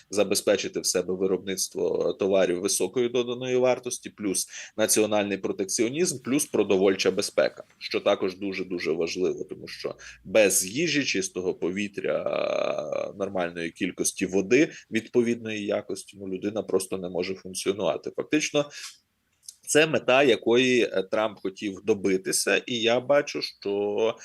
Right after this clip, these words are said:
частково вона вже починає себе проявляти.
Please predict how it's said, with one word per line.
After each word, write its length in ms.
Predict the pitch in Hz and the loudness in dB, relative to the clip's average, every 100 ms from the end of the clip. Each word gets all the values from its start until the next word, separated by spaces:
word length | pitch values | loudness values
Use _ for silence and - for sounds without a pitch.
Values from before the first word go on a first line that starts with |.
| - | -14
частково 640 | - 123 - - 107 107 160 | 0 0 2 2 2 2 0
вона 320 | 120 90 85 | -2 -4 -6
вже 360 | 107 98 95 92 | -4 0 0 0
починає 560 | - - 90 90 104 | -4 -8 -8 -6 -2
себе 340 | 98 90 92 95 | -2 0 2 0
проявляти. 760 | - 98 98 113 101 65 | 2 2 4 6 6 4